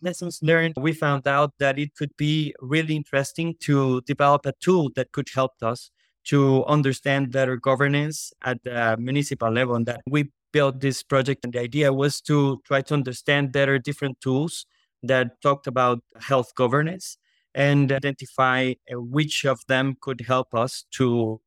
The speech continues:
increase the participation of citizens in different ways to, to being able to identify it if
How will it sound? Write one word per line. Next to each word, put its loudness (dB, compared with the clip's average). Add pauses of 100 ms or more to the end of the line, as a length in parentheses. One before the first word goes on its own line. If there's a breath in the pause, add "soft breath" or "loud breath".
(140)
increase -2 (300 soft breath)
the 0
participation -2
of 0 (180)
citizens -4
in -4
different 0
ways 0 (360)
to, 4
to -4
being 0
able 0
to 2
identify 0
it -4 (180)
if -4